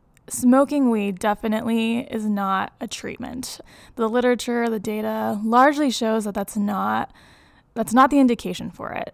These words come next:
So there are very specific indications for medical use of cannabis. There's a lot of disagreements on this as well. But as far as, like, cold hard facts go,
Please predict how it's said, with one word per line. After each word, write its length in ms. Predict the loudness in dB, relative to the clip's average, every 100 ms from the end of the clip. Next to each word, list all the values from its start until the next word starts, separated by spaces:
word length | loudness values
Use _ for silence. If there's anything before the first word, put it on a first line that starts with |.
| -12
So 280 | -4 0 2
there 220 | 2 2
are 240 | 2 2
very 320 | 0 0 0
specific 640 | -2 -4 -4 -4 -6 -8 -6
indications 640 | -6 -6 -10 -8 -6 -8
for 520 | -10 -6 -4 -4 -6 -2
medical 480 | 2 2 0 -4 -8
use 340 | -8 -10 -8
of 120 | -10
cannabis. 640 | -8 -6 -6 -4 -6 -6 -10 -16 -20 -12 -6
There's 160 | -4
a 40 | -2
lot 320 | 0 -2 -2
of 400 | -2 -4 -8 -8
disagreements 680 | -6 -6 0 6 8 6 4
on 140 | -2
this 180 | -4 -8
as 140 | -8
well. 440 | -4 -2 -2 -4 -10 0
But 280 | 2 2 -2
as 160 | -6
far 200 | -4 -2
as, 140 | -4 -4
like, 320 | -8 -8 -8
cold 240 | 0 0 2
hard 240 | 0 0
facts 340 | 0 -2 -4
go, 380 | -2 4 4 4